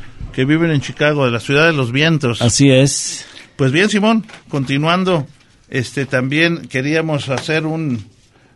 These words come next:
Speaker 1: un, este, pequeño, eh, so-, como decía don, don Carlos Rincón Gallardo, dijo, pues la silla mexicana, la silla mexicana es hija de la silla española
Speaker 2: Ujú.
Speaker 1: y es nieta
Speaker 2: Nieta del árabe.
Speaker 1: de la silla árabe.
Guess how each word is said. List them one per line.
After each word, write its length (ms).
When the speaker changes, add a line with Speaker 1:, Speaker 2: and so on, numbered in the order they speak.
Speaker 1:
un, 220
este, 500
pequeño, 760
eh, 280
so-, 340
como 220
decía 320
don, 400
don 180
Carlos 360
Rincón 300
Gallardo, 460
dijo, 220
pues 160
la 100
silla 280
mexicana, 680
la 120
silla 240
mexicana 600
es 140
hija 240
de 120
la 140
silla 260
española 680
Speaker 2:
Ujú. 160
Speaker 1:
y 220
es 160
nieta 260
Speaker 2:
Nieta 340
del 180
árabe. 360
Speaker 1:
de 140
la 180
silla 440
árabe. 360